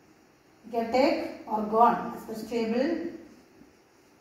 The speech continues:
electronic configuration and then four S two. Instead of this eighteen electrons, we can take argon and then four S two. Okay, understood?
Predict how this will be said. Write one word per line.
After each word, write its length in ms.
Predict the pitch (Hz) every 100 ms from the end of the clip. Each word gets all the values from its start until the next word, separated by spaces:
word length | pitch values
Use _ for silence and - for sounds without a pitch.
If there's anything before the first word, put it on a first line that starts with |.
| -
electronic 420 | 208 208 226 233
configuration 600 | 226 226 220 220 220 277 269 240
and 200 | 220 220
then 420 | 285 320 - - - - - _ _ _ _ _ _ - _ _ _ _ -
four 320 | 226 214 226
S 480 | 262 - - - -
two. 260 | 240 - - - -
Instead 260 | 220 - 240
of 160 | 240 247
this 200 | 247 233
eighteen 420 | 220 220 277 302
electrons, 540 | 285 330 - 254 320 -
we 100 | 240
can 220 | 233 233
take 240 | 254 277
argon 720 | 220 220 220 226 - - - - - - -
and 160 | 202 208
then 360 | 247 320 -
four 280 | - 214 208
S 140 | 196 - -
two. 240 | 254 - - - - _ - - _ _ - - - - _ _ _ _ _
Okay, 140 | 240 254
understood? 680 | 269 269 - 311 330 -